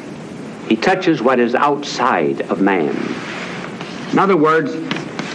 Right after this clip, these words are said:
I've never seen chalk like that before. <laughs> Angel, where did you get it?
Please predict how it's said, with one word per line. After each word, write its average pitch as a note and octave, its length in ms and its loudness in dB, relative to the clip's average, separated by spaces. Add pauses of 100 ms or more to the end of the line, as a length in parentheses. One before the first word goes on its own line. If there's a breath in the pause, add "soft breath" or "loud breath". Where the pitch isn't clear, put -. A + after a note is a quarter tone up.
(360)
I've G3 100 4
never A#3 200 8
seen F3+ 360 6
chalk - 340 0
like C#2 240 0
that C2 200 -2
before. - 340 -2
<laughs> - 4000 0
Angel, G#3+ 280 6
where F3+ 160 6
did B3 160 2
you B3+ 60 4
get D3+ 240 4
it? - 240 4